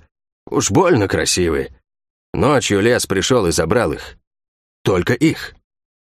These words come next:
Шереф задумчиво отклонился на стуле, вертя опустевший стакан в пальцах. «Я не верю в чудовищ», решительно произнесла женщина. «Все они умерли до катаклизма или же попрятались в пустыне».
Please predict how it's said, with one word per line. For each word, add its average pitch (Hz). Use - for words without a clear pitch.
Шереф 120
задумчиво 131
отклонился 110
на 87
стуле, 98
вертя 76
опустевший 104
стакан 95
в -
пальцах. -
«Я 160
не 175
верю 147
в -
чудовищ», -
решительно 107
произнесла 92
женщина. 69
«Все -
они 156
умерли 170
до 139
катаклизма 139
или 175
же 170
попрятались 131
в -
пустыне». 73